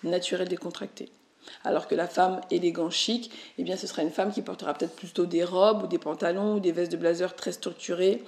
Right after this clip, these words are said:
euh, une chemise, euh, plutôt que le t-shirt. Donc, euh, ou voilà, ou par exemple, euh, qu'est-ce qu'on peut dire encore du style, euh, euh, élégant chic ? Euh, ce seront peut-être des matières très fluides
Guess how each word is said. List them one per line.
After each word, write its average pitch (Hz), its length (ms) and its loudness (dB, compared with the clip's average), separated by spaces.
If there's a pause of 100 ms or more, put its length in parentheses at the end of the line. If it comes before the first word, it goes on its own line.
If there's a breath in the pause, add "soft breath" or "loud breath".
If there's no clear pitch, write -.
(380 loud breath)
euh, 160 340 2
une 185 120 0
chemise, 202 680 2 (360 loud breath)
euh, 160 560 0
plutôt 165 220 -6
que - 80 -10
le 160 60 -2
t-shirt. 180 600 2 (320 loud breath)
Donc, 165 320 -2
euh, 165 640 0
ou 180 260 -2
voilà, 180 420 4
ou 185 140 0
par 165 160 -2
exemple, 185 360 -4
euh, 165 360 -2
qu'est-ce 202 140 -8
qu'on 175 100 -10
peut 175 140 -8
dire 175 200 0
encore 170 280 -6
du 170 100 -10
style, 175 320 -8
euh, 165 200 -4 (680 loud breath)
euh, 165 80 -4
élégant 170 420 -2
chic ? - 480 -4 (340 loud breath)
Euh, 165 720 -4
ce - 140 -10
seront 185 180 -10
peut-être 180 180 -2
des 175 120 -2
matières 180 360 -2
très - 180 -6
fluides 185 420 -2